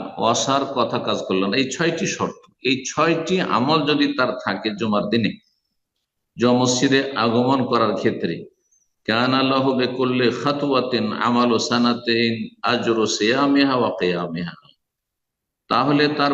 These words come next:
প্রত্যেকটি ধাপের বিনিময়ে আমালু সানাতিন, এক বছরের নফল আমল হবে। এক বছর আমল মানে ফরজ আমল নয়, নফল আমলের সওয়াব পাবে। কি আমল সেটি?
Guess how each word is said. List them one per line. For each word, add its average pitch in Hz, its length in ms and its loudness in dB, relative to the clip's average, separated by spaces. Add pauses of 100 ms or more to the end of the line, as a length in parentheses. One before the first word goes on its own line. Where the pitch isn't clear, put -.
(140)
প্রত্যেকটি 151 880 0 (1160)
ধাপের 120 600 0
বিনিময়ে 139 600 4 (180)
আমালু 131 500 2
সানাতিন, 139 720 0 (800)
এক 143 240 2
বছরের 139 640 2 (100)
নফল 123 460 4
আমল 90 340 -2
হবে। - 120 -18 (240)
এক 104 80 -8
বছর 101 240 -4
আমল 123 400 4
মানে 180 180 0 (100)
ফরজ 117 220 2
আমল 110 280 2
নয়, 90 140 -2 (140)
নফল 131 360 2
আমলের 139 360 2
সওয়াব 139 360 0
পাবে। 135 200 2 (1200)
কি 147 160 6
আমল 143 280 4
সেটি? 156 360 0